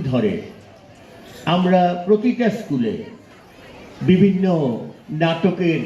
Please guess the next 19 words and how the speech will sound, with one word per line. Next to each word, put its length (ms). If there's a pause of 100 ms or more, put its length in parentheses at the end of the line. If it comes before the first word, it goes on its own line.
(300)
রিহার্সাল 560 (100)
হচ্ছে। 340 (840)
খুব 160 (100)
ব্যস্ত 240 (160)
আছেন 240 (120)
আপনারা, 360 (520)
আজ 100 (120)
থেকে 180 (100)
তার 120 (100)
বহিঃপ্রকাশ 540 (140)
ঘটাবেন। 420 (1200)
এবং 180 (640)
এই 140
যে 60 (160)
নিপুণ 380 (520)
আমাদের 260 (120)
গোমতী 360 (100)
জেলার 360 (960)
প্রত্যেকটা 680